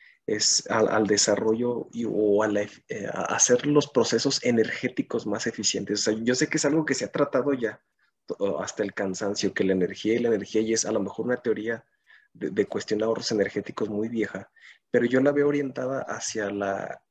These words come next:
cuestión efi-, eh, eh, hacia procesos más eficientes para transformación de energía. Que si la energía eólica, que si la energía solar, que si la energía maremotriz, que si tal.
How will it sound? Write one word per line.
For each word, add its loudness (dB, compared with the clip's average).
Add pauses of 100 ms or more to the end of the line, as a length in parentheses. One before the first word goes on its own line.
(200)
cuestión -2
efi-, -6
eh, -6
eh, -8
hacia -2
procesos -4
más 2
eficientes -4
para -4
transformación -2
de 2
energía. -4 (960)
Que 0
si 2
la 4
energía 2
eólica, 0
que -10
si -6
la -2
energía -4
solar, -2
que -8
si -6
la -2
energía -4
maremotriz, -4
que -6
si -8
tal. -2